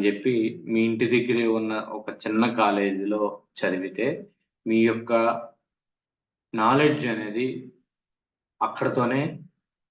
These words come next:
స్టాగ్నేట్ అయిపోతది. ఓకే, మీ యొక్క ర్యాంక్‌ని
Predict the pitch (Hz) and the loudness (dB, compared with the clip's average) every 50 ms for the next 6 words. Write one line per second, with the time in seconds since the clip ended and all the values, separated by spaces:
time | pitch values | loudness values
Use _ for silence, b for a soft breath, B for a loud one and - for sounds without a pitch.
0 | _ _ _ - - - 110 107 104 107 110 113 113 110 113 104 92 - - 85 | _ _ _ -8 -4 -2 0 0 0 0 0 0 0 0 0 -2 -4 -4 -8 -10
1 | 82 - - 82 80 87 85 82 82 - - _ _ _ _ _ _ _ - - | -10 -10 -10 -10 -8 -8 -8 -8 -10 -12 -20 _ _ _ _ _ _ _ -10 -4
2 | - 120 110 98 90 87 90 - - - _ _ - - - 110 110 120 127 131 | -2 0 0 0 0 -2 -6 -8 -14 -18 _ _ -18 -8 -4 -2 0 2 4 4
3 | 131 135 - 131 127 123 107 98 98 98 101 113 127 120 151 135 135 | 4 4 2 2 0 0 2 2 2 2 2 0 0 2 2 2 2